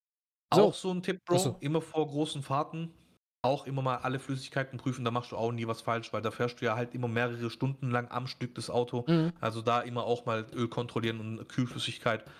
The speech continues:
Speaker 2: ob alles auf dem, äh, passenden Stand ist und dann dementsprechend auf große Fahrten immer vorbereitet.
Speaker 1: Ja,
Speaker 2: Und
Speaker 1: ich,
Speaker 2: ganz
Speaker 1: ja,
Speaker 2: wichtig
Speaker 1: ja.
Speaker 2: auch der richtige Reifendruck, Bruder.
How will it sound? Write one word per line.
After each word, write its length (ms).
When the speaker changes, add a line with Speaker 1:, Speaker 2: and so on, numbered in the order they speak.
Speaker 2:
ob 180
alles 280
auf 160
dem, 200
äh, 540
passenden 380
Stand 240
ist 160
und 80
dann 140
dementsprechend 600
auf 180
große 320
Fahrten 400
immer 140
vorbereitet. 540
Speaker 1:
Ja, 220
Speaker 2:
Und 120
Speaker 1:
ich, 20
Speaker 2:
ganz 220
Speaker 1:
ja, 160
Speaker 2:
wichtig 0
Speaker 1:
ja. 180
Speaker 2:
auch 180
der 140
richtige 480
Reifendruck, 640
Bruder. 340